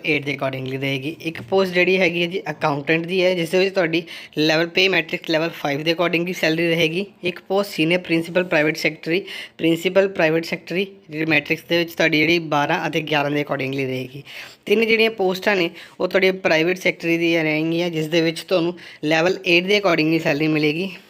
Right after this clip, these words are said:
ਤਿੰਨ ਪੋਸਟਾਂ ਦੀ ਅਗਰ ਮੈਂ ਗੱਲ ਕਰਾਂ ਸਟੈਨੋ ਦੀਆਂ ਨੇ, ਜਿਹੜੇ ਕਿ ਪੇ ਮੈਟ੍ਰਿਕਸ ਲੈਵਲ ਸਿਕਸ ਦੇ accordingly ਤੁਹਾਡੀ ਸੈਲਰੀ ਰਹਿਣ ਵਾਲੀ ਹੈ। ਇੱਕ ਪੋਸਟ ਜਿਹੜੀ ਹੈ ਜੂਨੀਅਰ ਟਰਾਂਸਲੇਟਰ ਆਫਿਸਰ ਦੀ ਹੈ, ਪੇ ਮੈਟ੍ਰਿਕਸ ਲੈਵਲ ਸਿਕਸ ਦੇ accordingly, ਔਰ ਇੱਕ ਪੋਸਟ ਜਿਹੜੀ ਹੈ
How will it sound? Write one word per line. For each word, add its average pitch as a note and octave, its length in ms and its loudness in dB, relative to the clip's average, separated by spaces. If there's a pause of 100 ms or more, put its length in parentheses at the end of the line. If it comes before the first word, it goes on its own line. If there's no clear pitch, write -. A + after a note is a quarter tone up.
(160)
ਤਿੰਨ G#3 200 2
ਪੋਸਟਾਂ G3+ 360 0
ਦੀ G3+ 100 4
ਅਗਰ G3 140 4
ਮੈਂ G3 140 2
ਗੱਲ E3+ 200 4
ਕਰਾਂ F3 220 0
ਸਟੈਨੋ D3 420 -2
ਦੀਆਂ E3 220 -2
ਨੇ, F3 120 -2 (360)
ਜਿਹੜੇ D#3+ 200 4
ਕਿ F#3 180 0
ਪੇ F3+ 200 2
ਮੈਟ੍ਰਿਕਸ E3 440 -2
ਲੈਵਲ D#3+ 240 2 (100)
ਸਿਕਸ F3 260 -6
ਦੇ F3 100 2
accordingly D3+ 400 0
ਤੁਹਾਡੀ D#3+ 200 0
ਸੈਲਰੀ D#3+ 320 0
ਰਹਿਣ C3+ 240 -2
ਵਾਲੀ C3+ 280 -4
ਹੈ। C3+ 60 -6 (380)
ਇੱਕ F3 180 -4
ਪੋਸਟ G3 280 0
ਜਿਹੜੀ F#3+ 240 4
ਹੈ G3+ 60 4
ਜੂਨੀਅਰ E3 360 0
ਟਰਾਂਸਲੇਟਰ F3+ 480 0
ਆਫਿਸਰ E3 400 0
ਦੀ E3 200 0
ਹੈ, E3+ 60 2
ਪੇ E3+ 180 0
ਮੈਟ੍ਰਿਕਸ D#3+ 420 -2
ਲੈਵਲ D#3+ 200 2
ਸਿਕਸ C#3+ 300 -12
ਦੇ D#3+ 140 2
accordingly, D#3+ 420 0 (440)
ਔਰ E3+ 100 -2 (100)
ਇੱਕ F3+ 160 -2
ਪੋਸਟ F#3+ 300 2
ਜਿਹੜੀ F3+ 200 4
ਹੈ G3+ 40 0